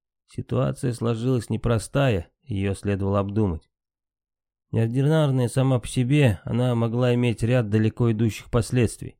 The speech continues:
И уж раз удалось первым узнать важную информацию, необходимо было оседлать эту волну и уже не отпускать ее. Кто владеет информацией, тот владеет миром.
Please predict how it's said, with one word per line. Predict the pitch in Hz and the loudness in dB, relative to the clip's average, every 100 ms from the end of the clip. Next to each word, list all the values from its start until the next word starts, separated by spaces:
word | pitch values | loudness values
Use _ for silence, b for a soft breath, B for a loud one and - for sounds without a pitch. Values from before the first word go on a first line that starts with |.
| _ _ _ _ _ _ _ _ _ | _ _ _ _ _ _ _ _ _
И | 135 | -6
уж | 120 127 | -4 -2
раз | 131 135 - | 0 0 -2
удалось | 110 127 139 131 - - _ | 0 2 4 2 0 -10 _
первым | - 131 120 117 | 0 2 2 0
узнать | 107 131 120 113 | 0 0 0 2
важную | 123 110 113 | 2 2 0
информацию, | 107 117 117 147 151 - 92 - - | 2 2 2 2 0 -2 -8 -8 -10
необходимо | - - 113 113 123 123 | -8 -6 -2 -2 -2 -2
было | 107 120 123 113 | -2 0 2 0
оседлать | - 113 117 123 110 | -2 -2 0 0 0
эту | - 110 | -2 0
волну | 113 120 131 117 - 131 | 0 2 2 2 -2 -6
и | |
уже | 107 104 117 110 | -4 -2 -2 -2
не | 110 110 | -2 -4
отпускать | 104 - 104 143 117 - | -4 -6 -4 0 0 -2
ее. | 95 87 - _ _ _ _ _ _ _ _ | -6 -6 -10 _ _ _ _ _ _ _ _
Кто | - - | -8 -4
владеет | 135 131 110 131 139 | -2 -2 0 2 2
информацией, | 127 101 117 117 127 131 - 107 | 0 0 0 0 2 0 -2 -4
тот | 120 110 | -2 -4
владеет | 110 110 113 117 - | -2 -2 0 0 0
миром. | 120 127 98 | 2 2 0